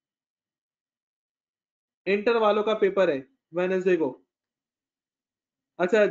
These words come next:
जिन ए लेवल्स वालों बच्चों का result कल आ रहा है मेरे बच्चों, उन लोगों के लिए बहुत सारी दुआएं हैं कि अल्लाह ताला सबको कामयाब करे तुम लोगों को, ठीक है?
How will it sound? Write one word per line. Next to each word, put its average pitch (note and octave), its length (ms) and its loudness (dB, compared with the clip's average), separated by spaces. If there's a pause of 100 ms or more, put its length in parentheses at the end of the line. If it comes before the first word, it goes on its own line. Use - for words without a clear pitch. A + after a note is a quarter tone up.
जिन A#3 200 2
ए G#3 160 2
लेवल्स A3 280 0
वालों G#3+ 240 2
बच्चों G#3 240 0
का A3 120 0
result G#3 400 2
कल G#3 160 2
आ G#3 140 4
रहा G#3+ 120 2
है G#3 60 -4
मेरे G#3 160 2
बच्चों, G3+ 320 0 (880)
उन E3+ 160 0
लोगों G3 160 2
के G3+ 100 0
लिए G3+ 180 6
बहुत F#3 260 2
सारी G3 220 6
दुआएं F#3 340 2
हैं G#3+ 140 -4
कि G#3 60 -2
अल्लाह G3 140 0
ताला F#3+ 220 2
सबको G3 300 -2
कामयाब F3+ 480 0
करे G3+ 160 2
तुम G3 160 -6
लोगों F#3+ 200 0
को, G#3+ 140 0 (800)
ठीक D#3+ 140 -4
है? G#3+ 140 2